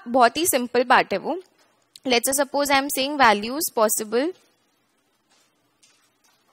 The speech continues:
last term is let's say suppose,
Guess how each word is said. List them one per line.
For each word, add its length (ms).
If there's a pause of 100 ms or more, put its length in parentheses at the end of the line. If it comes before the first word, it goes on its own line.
(2000)
last 440
term 280
is 120
let's 220
say 60
suppose, 420